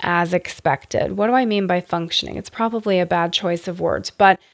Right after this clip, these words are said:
maybe the cleaning lady showed up, but she didn't know that she was going to be dusting the blinds or washing the baseboards today, and she's not prepared for that or doesn't have enough time in the day for that. Maybe the dry cleaning showed up, but you're missing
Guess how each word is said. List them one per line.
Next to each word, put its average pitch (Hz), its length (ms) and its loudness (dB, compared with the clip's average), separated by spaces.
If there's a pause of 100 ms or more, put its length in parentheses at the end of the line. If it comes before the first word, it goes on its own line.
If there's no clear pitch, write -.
(120)
maybe 233 280 4
the 247 120 8
cleaning 226 400 -2
lady 180 240 2
showed 175 320 2
up, 196 220 6
but 180 140 2
she - 200 4
didn't 180 320 2
know 190 200 4
that 180 160 -2
she - 200 4
was 175 280 -4
going 180 380 0
to 202 140 -6
be 185 180 2
dusting 180 680 0
the 175 80 2
blinds 175 640 2
or 165 100 0
washing 170 500 2
the 160 80 -2
baseboards 160 800 -2
today, 139 400 -2
and 147 120 -4
she's 170 300 0
not 175 280 -2
prepared 175 540 -2
for 160 200 -6
that 151 260 0
or 160 80 -2
doesn't 170 360 -4
have 170 240 -2
enough 143 300 -4
time 175 440 0
in 143 140 -4
the 143 80 -4
day 139 240 -2
for - 180 -10
that. - 340 -2 (220)
Maybe 202 240 4
the 196 160 2
dry 185 280 4
cleaning 180 440 0
showed 165 440 0
up, 170 220 6
but 180 220 0
you're 175 80 0
missing 180 640 0